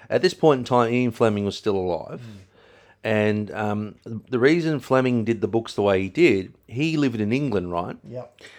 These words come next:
Speaker 1: He bought a little tro-, house down in Jamaica, which was nicknamed, by the way, Goldeneye. Little inside knowledge there for folks that didn't know. And he used to go down there for the three months of winter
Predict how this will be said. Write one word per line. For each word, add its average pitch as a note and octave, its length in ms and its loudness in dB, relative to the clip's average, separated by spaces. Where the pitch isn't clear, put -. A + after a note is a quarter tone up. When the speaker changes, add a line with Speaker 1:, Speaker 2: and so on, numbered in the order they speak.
Speaker 1:
He C3 140 -2
bought C#3 240 10
a A#2+ 60 10
little C#3 240 4
tro-, - 240 0
house B2 500 4
down A2+ 300 2
in G#2 60 -4
Jamaica, G2+ 720 0
which - 180 -8
was G2+ 100 -8
nicknamed, G#2+ 420 -2
by G2 120 2
the F#2 80 0
way, F#2+ 160 0
Goldeneye. G2 600 0
Little G#2 260 2
inside G2 580 0
knowledge G2 320 -2
there G2 160 0
for - 120 -12
folks - 380 -4
that E2+ 140 -8
didn't F#2 220 -10
know. G#3+ 280 -6
And A2+ 280 2
he C#3 100 -2
used E3 180 -6
to A#2+ 80 -4
go A#2+ 160 8
down A#2 240 4
there A#2 140 2
for A#2+ 100 -6
the F#2 60 -10
three A2 240 0
months G#2 280 0
of F#2 140 -2
winter G2+ 540 -4